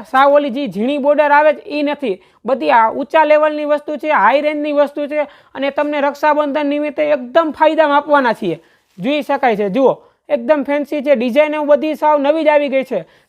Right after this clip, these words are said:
જે પહેલાં જે ઝીણી ડિઝાઇનો આવતી, એ બધી બંધ થઈ ગઈ છે. અત્યારે આ બધી થ્રી ડી પેટર્ન આવી ગઈ છે, ડિજિટલ પ્રિન્ટો આવી ગઈ છે, સાવ નવી પેટર્ન આવી ગઈ છે, જોઈ શકાય છે વીડિયોમાં. બધી જ તમને એકદમ વ્યાજબી ભાવે, એકદમ ફાયદામાં આપવાના છીએ આપણે.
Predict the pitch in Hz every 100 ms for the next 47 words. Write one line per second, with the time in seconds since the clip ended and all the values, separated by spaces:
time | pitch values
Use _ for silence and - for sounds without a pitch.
0 | 233 254 277 294 294 285 - 202 262 294
1 | 285 277 302 294 294 285 285 285 294 285
2 | 302 302 285 302 285 302 311 285 285 302
3 | 277 269 285 311 285 262 262 302 294 302
4 | 302 294 294 294 294 302 302 - - _
5 | 202 240 311 311 294 - 302 285 302 285
6 | 294 294 302 311 277 285 294 247 240 330
7 | 311 302 302 285 277 254 214 196 190 156
8 | _ _ _ _ 247 294 262 294 277 247
9 | 226 254 254 214 160 - _ _ 262 277
10 | 330 330 330 320 311 262 294 302 285 294
11 | 311 294 311 311 302 254 311 269 311 320
12 | 311 302 302 294 294 277 262 277 269 240
13 | 233 202